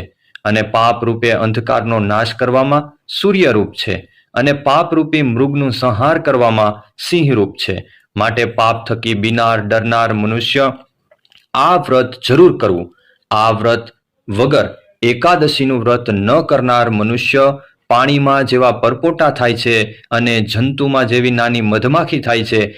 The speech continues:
તેવા એ મરણ પામવા માટે જ જન્મ્યા છે. માટે આ વ્રત કરી વિષ્ણુ ભગવાનની પૂજા કરવાથી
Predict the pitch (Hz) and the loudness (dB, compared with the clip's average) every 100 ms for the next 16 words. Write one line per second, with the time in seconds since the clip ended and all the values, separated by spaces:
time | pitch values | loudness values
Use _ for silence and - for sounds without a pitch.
0 | - - 123 123 113 117 113 104 113 135 | -16 -2 2 2 2 0 0 0 2 2
1 | 151 147 123 120 117 113 107 117 117 117 | 0 0 0 2 0 0 -2 0 0 -2
2 | 113 _ - 98 127 113 120 104 104 - | -8 _ -14 -4 -2 -2 -2 -2 -2 -2
3 | 98 95 _ _ _ _ 110 117 117 117 | -6 -8 _ _ _ _ -2 0 0 0
4 | - 107 113 113 120 - 127 135 139 - | 0 0 0 0 -2 0 0 0 -2 -12
5 | _ 104 135 - 202 131 123 123 120 120 | _ -2 0 2 0 0 2 2 2 -2
6 | 107 107 101 127 131 135 135 139 147 147 | -2 -4 0 0 0 0 0 0 -2 -2
7 | - | -10